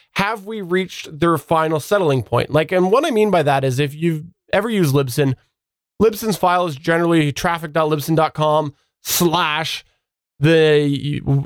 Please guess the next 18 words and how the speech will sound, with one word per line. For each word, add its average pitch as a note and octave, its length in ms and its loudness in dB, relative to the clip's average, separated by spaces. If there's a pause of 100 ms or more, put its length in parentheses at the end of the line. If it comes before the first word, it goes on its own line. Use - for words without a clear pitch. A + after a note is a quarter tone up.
address, C#3+ 520 -2
the C#3 180 -2
slug D3+ 320 0
that C3 120 -6
you've C#3+ 200 0
chosen, D3 400 0
slash C#3+ 480 -2
the D3 100 -2
file D#3 400 -2
name. C3 360 -4
But D3+ 280 -2
they, C4 500 2
uh, - 300 -8
over F3 180 4
at - 80 -4
Pinecast, D3 480 -2
made D3+ 240 -2
quite E3+ 380 -2